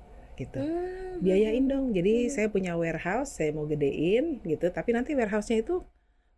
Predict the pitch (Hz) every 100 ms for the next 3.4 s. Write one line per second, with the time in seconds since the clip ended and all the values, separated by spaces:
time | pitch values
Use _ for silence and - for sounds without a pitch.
0 | - 190 185 196 190 180 175 190 202 285
1 | 254 226 226 214 160 156 151 147 175 156
2 | 151 151 - 175 175 175 196 202 190 180
3 | 175 185 180 -